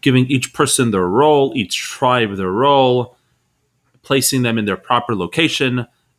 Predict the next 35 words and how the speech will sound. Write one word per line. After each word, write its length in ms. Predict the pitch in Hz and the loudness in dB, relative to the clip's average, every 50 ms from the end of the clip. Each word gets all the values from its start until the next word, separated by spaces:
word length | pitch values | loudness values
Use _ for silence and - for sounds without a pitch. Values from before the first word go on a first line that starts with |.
| _ - | _ -8
and 240 | 104 107 107 107 - | -6 -6 -6 -8 -8
counting 420 | - - 143 143 131 131 117 110 | -4 -2 -2 -2 0 -2 -4 -2
them 300 | 101 90 85 82 82 - | -4 -6 -6 -8 -12 -16
to 140 | - - 101 | -18 -16 -16
the 80 | 92 - | -14 -14
full 260 | - - - 160 127 | -10 -6 -4 -4 -4
count 320 | - - 135 135 123 117 | -2 -2 -4 -4 -4 -4
of 60 | 107 98 | -8 -10
the 80 | 107 | -10
Jewish 280 | - 101 90 82 - - | -8 -8 -8 -8 -8 -6
people, 320 | 180 180 - - 156 147 | -6 -6 -4 -4 -2 -2
which 200 | 127 101 - - | -2 -2 -4 -6
is 100 | 92 - | -8 -6
six 260 | - - 175 - - | -6 -6 -4 -6 -6
hundred 320 | - 156 139 123 120 110 - | -6 -6 -6 -6 -8 -10 -8
thousand, 760 | - 127 120 123 123 123 113 107 117 113 113 110 113 110 104 - _ _ _ _ _ _ _ _ _ _ _ _ _ _ _ | -4 -2 0 0 0 0 -2 -4 -4 -4 -4 -4 -6 -6 -8 -12 _ _ _ _ _ _ _ _ _ _ _ _ _ _ _
six 260 | - - - 165 - | -6 -4 -4 -2 -2
hundred 220 | 170 156 131 117 117 | -2 -4 -4 -4 -6
and 120 | 107 107 | -8 -8
three 200 | - - 156 147 | -6 -6 -6 -4
thousand 460 | 127 - 127 117 117 117 107 113 98 | -2 -2 -2 -2 -2 -2 -4 -6 -6
five 260 | - - 110 110 107 | -4 -4 -4 -4 -4
hundred 280 | 107 110 98 92 90 87 | -6 -10 -10 -10 -12 -14
and 120 | 82 76 | -14 -14
fifty 580 | - - 151 127 - - 131 120 120 113 113 _ _ _ _ _ _ _ _ _ _ _ _ _ _ _ _ _ _ _ - | -12 -12 -12 -12 -8 -8 -6 -6 -6 -8 -10 _ _ _ _ _ _ _ _ _ _ _ _ _ _ _ _ _ _ _ -14
of 480 | 95 90 90 87 87 85 82 80 90 92 - - _ - _ _ _ _ _ | -10 -8 -8 -8 -8 -10 -12 -16 -18 -20 -20 -20 _ -20 _ _ _ _ _
men 400 | 117 107 104 110 123 120 117 98 | -14 -8 -4 -2 -2 -2 -2 -2
who 120 | 98 113 | -4 -6
could 160 | - - 110 95 | -6 -8 -8 -6
go 160 | 107 101 92 | -4 -4 -4
to 80 | 85 | -6
battle, 440 | 78 - 120 123 131 135 135 131 131 | -6 -4 -2 -2 0 0 0 -2 -4
twenty 340 | 127 - - 117 110 107 98 | -6 -10 -10 -8 -8 -6 -8
to 160 | - - - | -10 -14 -10
sixty. 600 | - - 175 - - - - 143 131 127 127 - | -8 -8 -8 -8 -10 -10 -8 -6 -6 -8 -10 -14